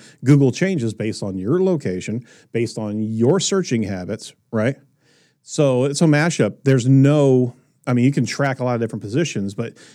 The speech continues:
you, you track clusters of ranking. You don't sh-, track a trophy word at a page one,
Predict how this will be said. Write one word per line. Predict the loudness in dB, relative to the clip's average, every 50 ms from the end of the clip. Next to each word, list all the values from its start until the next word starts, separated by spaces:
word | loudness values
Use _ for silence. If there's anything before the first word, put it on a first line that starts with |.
| _ _
you, | 0 0 0 0
you | -4 -4
track | -2 -2 -2 -2 -4
clusters | -8 -8 -4 -2 -2 -2 -2 -2 -2 -2 0 0 -2
of | -2 -4 -4 -6 -6 -6
ranking. | -4 -2 -2 -4 -4 -4 -4 -2
You | -2 -2
don't | -2 -4 -6 -8
sh-, | -12 -20 -20 _ _ -20
track | -18 -10 -6 -4 -2 -2 -4 -6 -8
a | -12
trophy | -14 -14 -4 -2 0 0 0 0 0 0
word | 0 0 0 0 0 0 0 -2 -2
at | -4 -4 -4
a | -4 -6
page | -6 -4 -4 -2 -2 -2 -4 -4
one, | -6 -10 -10 -10 -12 -16 -20 -20